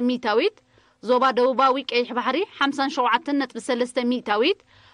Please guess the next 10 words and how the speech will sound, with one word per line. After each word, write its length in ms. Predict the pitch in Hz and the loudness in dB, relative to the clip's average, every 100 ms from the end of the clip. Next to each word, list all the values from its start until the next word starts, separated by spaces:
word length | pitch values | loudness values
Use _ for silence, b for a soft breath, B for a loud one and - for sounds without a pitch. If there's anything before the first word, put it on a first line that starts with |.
| b | b
ኣህጉራዊ 440 | - 254 226 262 277 277 | -2 0 2 2 2 2
ኣብያተ 340 | 240 240 254 | 2 0 -4
ትምህርቲ 400 | 247 247 247 277 | -4 -4 -2 -2
ሪያድን 400 | 240 254 240 247 | 0 0 2 0
ጅዳን 380 | 240 226 277 320 330 | -2 -2 0 0 0
ሰማንያን 460 | - 254 240 247 247 | -6 -4 -2 -2 -2
ሓደን 280 | 240 247 269 | -2 0 -2
ነጥቢ 220 | 247 240 | -4 -6
ሰለስተ 380 | 240 247 247 - 240 | -4 -2 -2 -2 -2
ሚእታዊት፣ 560 | 240 214 240 247 440 | 0 0 0 2 2